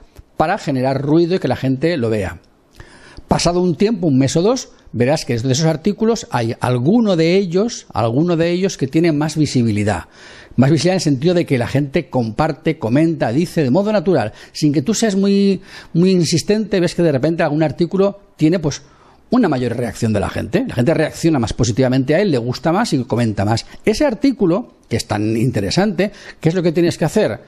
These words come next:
Bueno, pues lo que tienes que hacer es ponerle dos euros diarios durante una semana a un público personalizado que sería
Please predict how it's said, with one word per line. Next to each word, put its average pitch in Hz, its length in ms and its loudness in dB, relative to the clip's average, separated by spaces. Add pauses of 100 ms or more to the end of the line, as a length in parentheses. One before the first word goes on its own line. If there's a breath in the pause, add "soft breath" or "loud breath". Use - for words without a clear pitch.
(220 loud breath)
Bueno, 120 200 0
pues - 200 -6 (160 loud breath)
lo - 100 -4
que 98 80 -2
tienes 120 220 0
que 160 80 0
hacer 185 160 0
es - 160 -4 (320 loud breath)
ponerle 123 380 0
dos 165 340 0
euros 120 340 2
diarios 95 420 -2
durante 95 280 0
una 175 100 4
semana 190 640 -2
a 139 80 0
un 151 140 -2
público 160 300 0
personalizado 123 600 0
que 165 80 0
sería 175 360 0